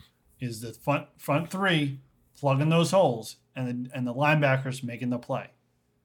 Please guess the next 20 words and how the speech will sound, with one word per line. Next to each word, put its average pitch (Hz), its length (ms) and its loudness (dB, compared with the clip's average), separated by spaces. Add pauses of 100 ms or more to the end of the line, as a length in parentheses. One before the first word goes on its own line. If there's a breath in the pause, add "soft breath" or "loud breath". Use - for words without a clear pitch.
(300)
Well, - 140 -20
if - 80 -20
you 120 60 -4
don't 131 200 -2
have 143 220 2
those 156 160 4
playmaker 143 540 0
linebackers, 127 880 -2 (1120)
then 113 160 -14
your 120 100 -10
defense 139 480 0
is 117 100 -10
gonna 123 200 -6
leak. - 460 -14 (280)
So 104 420 -14 (2000 soft breath)
it 143 220 -4
might 151 300 4
be 165 120 6
a 156 60 6
win, 160 420 4